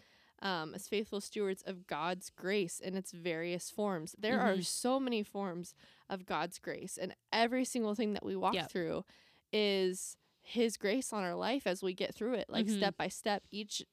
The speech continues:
Speaker 1: each day is a
Speaker 2: Yep.
Speaker 1: gift, and each day is something that we are given to be able to steward, and we can either live it well,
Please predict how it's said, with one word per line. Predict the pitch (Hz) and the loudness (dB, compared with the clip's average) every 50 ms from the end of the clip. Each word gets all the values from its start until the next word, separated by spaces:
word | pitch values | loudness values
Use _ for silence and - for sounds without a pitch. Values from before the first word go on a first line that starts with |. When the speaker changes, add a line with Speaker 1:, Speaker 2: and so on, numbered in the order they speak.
| _ _ | _ _
Speaker 1:
each | - 233 254 262 - - - | -2 0 0 0 0 -4 0
day | - 233 240 254 247 214 202 196 190 190 - _ - - - _ _ _ - | 4 6 6 6 6 4 2 -2 -6 -8 -12 _ -20 -20 -20 _ _ _ -2
is | 202 202 196 196 185 190 - | 0 2 2 2 0 0 -2
a | 185 | 0
Speaker 2:
Yep. | 180 170 165 185 | 2 2 2 2
Speaker 1:
gift, | 233 214 175 - 180 - - - - - - - | 2 0 0 0 -4 -8 -12 -14 -14 -12 -6 -2
and | 202 202 185 - - | -2 0 0 -2 -4
each | - 220 247 254 - - - | -2 0 0 0 0 -2 -2
day | - 220 226 240 208 202 - - | 0 2 2 4 2 0 0 -2
is | - - 185 190 | -2 -2 -2 -2
something | - - 208 202 214 208 - 196 196 180 | -2 -2 -2 -2 -2 -2 -2 -4 -4 -4
that | 165 - - - | -4 -4 -4 -2
we | 196 196 190 | -2 0 0
are | 185 185 | 0 0
given | 185 190 202 214 226 175 170 170 180 | 0 0 0 0 0 -2 -2 -2 -4
to | - - | -6 -2
be | 190 180 | 0 0
able | 175 170 165 | 0 0 -2
to | - 180 | -4 -4
steward, | - - - - 214 202 180 180 175 190 202 - - - - - - - _ | -6 -6 -2 0 0 0 0 0 -4 -8 -10 -14 -20 -20 -20 -20 -20 -8 _
and | - 202 | 0 2
we | 196 190 | 2 2
can | 196 - - | 2 0 -2
either | 196 185 190 175 170 | -2 0 0 0 0
live | 170 185 185 180 | 0 2 2 0
it | - - 190 | 0 -2 -2
well, | 202 175 147 151 202 254 294 | 0 0 2 2 2 0 0